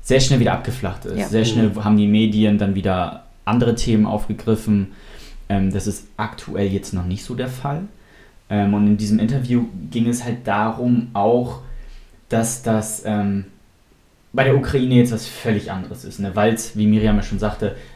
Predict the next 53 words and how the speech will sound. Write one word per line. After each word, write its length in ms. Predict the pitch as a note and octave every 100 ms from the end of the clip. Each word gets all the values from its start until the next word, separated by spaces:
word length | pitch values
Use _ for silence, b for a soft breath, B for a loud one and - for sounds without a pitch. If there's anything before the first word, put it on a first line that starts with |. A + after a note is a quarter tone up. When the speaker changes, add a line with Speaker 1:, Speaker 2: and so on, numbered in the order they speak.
| B
Speaker 1:
es 120 | A#2+
ist 140 | C3 C#3+
halt 140 | C3
viel 260 | - D3 C#3+
nahbarer, 680 | C3+ B2+ G2+ F2+ F2 E2 - -
ne? 140 | G#2+
Es 140 | A2+ B2+
ist 180 | B2+
irgendwie 220 | - B2 B2
nur 140 | A#2+
so 60 | A2+
ein 100 | A2+
paar 380 | B2+ B2 -
Flugstunden 540 | - C3+ B2+ - A#2+ A2+
entfernt, 580 | F#3 - C3+ C#3 D3 C3+
ne? 120 | B2
Mit 80 | A2+
dem 80 |
Auto 260 | A2 A2+ A#2
von 140 | A#2+
München 320 | A2 B2 B2 A2+
kommst 220 | A#2 -
du 40 |
da, 80 | G#2+
glaub 220 | G2+ G2+
ich, 260 | F2+ - -
in, 200 | G#2 - - - -
ne, 280 | A#2+ B2 - - - - -
acht 220 | - -
Stunden 280 | - B2+ B2
irgendwie 280 | F#2 F#2+ G2
hin. 300 | D3+ D#3 D#3 B
Speaker 2:
Mhm. 80 | G3+
Speaker 1:
Mit 80 | B
dem 140 | A2 G#2+
Flugzeug 480 | B2 A#2 - G#2+
sind's 180 | G#2+ G#2
irgendwie 300 | - G2 G2
nur 440 | G2 G2 F#2+ - -
zwei, 480 | - A2 A2+ A#2 G2+
nicht 180 | A2 A2
mal 140 | G2
zwei 220 | - F#2+
Stunden. 500 | F#2+ C3 C3 C#3 C3+ B2+ B B B B - _ _ _ _ _ - -
Und 160 | C#3 C3
es 80 | A2+
ist 140 | A2+
halt 140 | A#2 G#2
wirklich 200 | A2 G#2
in 60 |
der 140 | F#2 F2
E 100 | -
U 240 | F#2 E2+